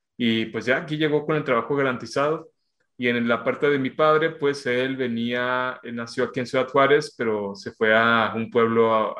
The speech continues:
ahí a las afueras al este de, de aquí de la ciudad, en El Porvenir, y, pues, vino aquí, de volada encontró trabajo y, pues, conoció a mi madre y, pues, ya hicieron una familia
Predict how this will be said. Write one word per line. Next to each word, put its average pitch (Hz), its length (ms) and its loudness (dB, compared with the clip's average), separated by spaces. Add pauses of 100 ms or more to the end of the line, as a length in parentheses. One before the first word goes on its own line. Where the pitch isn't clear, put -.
(120)
ahí 107 340 -4
a 110 160 0
las 110 220 -8
afueras 113 360 -4
al 107 140 -2
este 107 240 -4
de, 101 280 2
de 107 60 -2
aquí 107 180 -2
de 117 120 4
la 120 100 2
ciudad, 139 320 2
en 131 200 -8
El 113 160 -8
Porvenir, 113 440 0 (680)
y, 143 320 4
pues, 127 320 0
vino 120 180 0
aquí, 147 300 -4
de 165 80 2
volada 110 260 0
encontró 107 420 -6
trabajo 131 560 2
y, 143 120 -2
pues, - 580 -8 (420)
conoció 107 300 -2
a 117 60 0
mi 123 80 2
madre 156 640 4 (160)
y, 110 280 -2
pues, 110 180 -6
ya 120 100 4
hicieron 147 260 2
una 143 140 -2
familia 175 420 -2